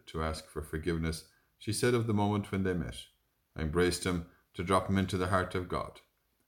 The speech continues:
As I did so, he murmured, 'Forgive me.'" Today's reading is from Matthew. Peter went up to Jesus and said, "Lord, how often must I forgive my brother if he wrongs me?" "As often as seven times,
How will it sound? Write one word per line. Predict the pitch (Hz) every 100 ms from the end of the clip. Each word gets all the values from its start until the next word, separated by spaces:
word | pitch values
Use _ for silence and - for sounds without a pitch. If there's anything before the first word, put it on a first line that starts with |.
| -
As | 73
I | 76
did | 78 87
so, | - 95 90
he | 90
murmured, | 80 80 80 82 78 - _ _
'Forgive | 80 73 67
me.'" | - - - _ _ _ _ _
Today's | 73 78 80 78
reading | 82 82 85
is | 85
from | - 82
Matthew. | 82 73 - - - _ _ _ _ _
Peter | 123 123
went | 123 113
up | 104 -
to | 98
Jesus | 85 85 85 87 82
and | 85
said, | 82 85 82
"Lord, | 87 85 82 - _ _ _
how | 98
often | 104 104 - 107 - _ _
must | 113 117
I | 117
forgive | 110 104 98 95 92
my | 90
brother | 85 82 80 78 73
if | 76
he | 78
wrongs | 76 76 65 -
me?" | 62 - _ _ _ _ _ -
"As | 67
often | 71 76 76
as | 73
seven | - 85 87
times, | 85 87 85 82 -